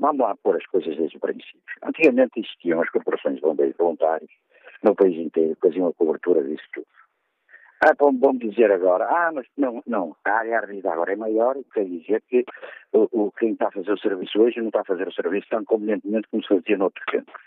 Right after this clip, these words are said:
Antigamente era, a, a área de mato era muito maior no país que o que é agora e não ardia tanto. Eh, depois, a nível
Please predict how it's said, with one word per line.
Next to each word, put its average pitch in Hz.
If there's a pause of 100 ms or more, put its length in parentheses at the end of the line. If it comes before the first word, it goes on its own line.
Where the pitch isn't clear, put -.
(420)
Antigamente 98
era, 104
a, 101
a 95
área 98
de 85
mato 95 (120)
era 87
muito 120
maior 95
no 98
país 92
que -
o 90
que -
é 110
agora 135 (600)
e -
não 135
ardia 110
tanto. - (720)
Eh, 147
depois, 170
a 170
nível 165